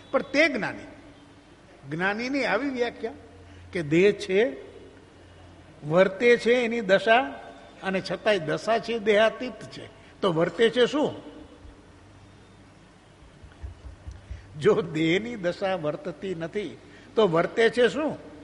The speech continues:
ચેતન. કેમ કે એ દેહ સાથે રહેલી ચેતના છે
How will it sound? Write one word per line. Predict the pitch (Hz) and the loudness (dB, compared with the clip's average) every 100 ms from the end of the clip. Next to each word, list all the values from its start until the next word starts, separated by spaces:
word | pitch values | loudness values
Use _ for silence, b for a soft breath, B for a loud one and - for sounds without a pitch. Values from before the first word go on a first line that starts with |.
| - - - - - - - - - - - - - - - - | -18 -18 -20 -20 -20 -20 -20 -20 -20 -20 -20 -20 -20 -20 -18 -4
ચેતન. | 170 160 156 117 - - - - - - - - - - - - - - | -4 -2 -4 -6 -18 -20 -20 -20 -20 -20 -20 -20 -20 -20 -20 -20 -20 -8
કેમ | 190 202 | -6 -4
કે | 220 214 | -2 -2
એ | 175 202 185 | 2 0 0
દેહ | 139 156 185 | -2 -2 -2
સાથે | - 165 151 175 | -4 -8 -4 -4
રહેલી | 151 139 160 165 | -2 -4 -6 -8
ચેતના | - 143 - 220 220 | -8 -8 -6 -4 -4
છે | - | -6